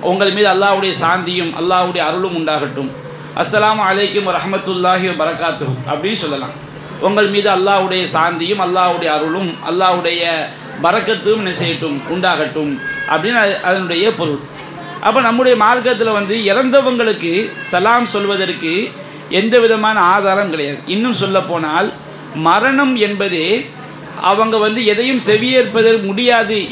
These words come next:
என்பதற்குரிய ஒரு நிலையா ஆகிவிடுகிறது. உயிரோடு இருக்கும் பொழுது தான் ஒரு ஆள் தூங்கிட்டு இருக்காரு,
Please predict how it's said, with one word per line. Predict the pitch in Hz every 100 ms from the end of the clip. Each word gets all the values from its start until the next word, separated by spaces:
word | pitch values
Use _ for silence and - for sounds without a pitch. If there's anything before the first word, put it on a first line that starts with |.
| 190
என்பதற்குரிய | 214 214 190 190 190 165 185 - 196
ஒரு | 208 196 180 156 - - 170
நிலையா | 202 220 233 196
ஆகிவிடுகிறது. | 196 180 156 143 135 127 - 165
உயிரோடு | 202 233 233 214
இருக்கும் | 202 208
பொழுது | 190 185 185
தான் | 175
ஒரு | 190
ஆள் | 208 208
தூங்கிட்டு | 220 220 190
இருக்காரு, | 185 180 160